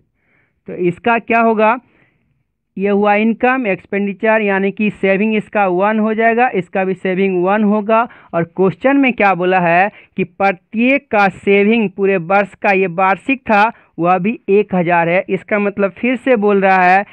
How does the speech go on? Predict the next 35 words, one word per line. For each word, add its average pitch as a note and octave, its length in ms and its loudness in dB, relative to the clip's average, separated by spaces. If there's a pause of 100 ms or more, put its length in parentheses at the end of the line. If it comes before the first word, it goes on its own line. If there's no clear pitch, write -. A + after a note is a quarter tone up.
(220)
कि - 100 -16 (160)
एक A#3 260 0
बराबर G3 460 0
कितना G3 360 -4
है A#3+ 100 0
आपका? F#3 400 -4 (220)
एक G3+ 320 -2 (100)
हज़ार। D#3+ 720 0 (320)
आपको E3+ 380 -6
क्या F3 260 -2
पूछ A3 280 -6
रहा B3+ 200 4
है? A3+ 180 2 (1080)
तो G3+ 100 -2 (120)
ए B3 180 4
की C4 240 -2
वार्षिक G3+ 720 -2
आय, F#3 380 2 (460)
तो F3 100 -4 (140)
ए A#3+ 160 4
की B3 220 -4
वार्षिक G#3 560 -2
आय F#3 180 0
यह G3 320 2
है F#3 280 2 (1160)
छः, A3+ 340 2
तो - 480 -14
यानी E3+ 300 -2
कि F3 160 -8
छः F#3+ 360 -2
बराबर F3+ 280 2
कितना F3+ 300 -6
हो A#3 100 0
जाएगा? E3 280 0
छः D#3+ 600 -6